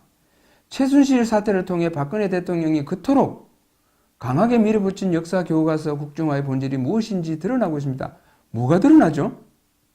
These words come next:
드러난 게 아니고 문재인을 비롯한 국정 역사 교과서 반대 세력들이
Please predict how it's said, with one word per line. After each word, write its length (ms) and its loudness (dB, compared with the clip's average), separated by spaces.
드러난 420 6
게 80 4
아니고 920 2
문재인을 580 4
비롯한 440 0
국정 340 -2
역사 240 0
교과서 420 0
반대 320 0
세력들이 840 0